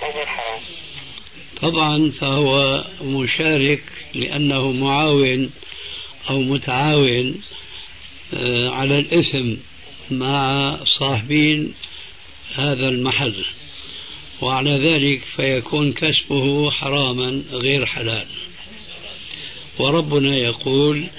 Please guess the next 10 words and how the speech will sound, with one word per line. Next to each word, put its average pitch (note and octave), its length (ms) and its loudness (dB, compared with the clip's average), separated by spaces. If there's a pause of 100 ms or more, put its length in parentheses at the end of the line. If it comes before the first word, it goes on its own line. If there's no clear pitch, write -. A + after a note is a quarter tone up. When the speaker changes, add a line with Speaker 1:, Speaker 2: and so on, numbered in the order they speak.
(500)
Speaker 2:
"ولا C#3 420 2
تعاونوا B2 840 2
على A#2+ 200 0
الإثم D3 720 0
والعدوان". A#2+ 760 0 (2250)
هذا C#3+ 340 2
هو C3+ 180 2
الجواب. A#2+ 460 0 (720)
Speaker 1:
يعني C3+ 140 -4
حرام. C#3+ 340 -4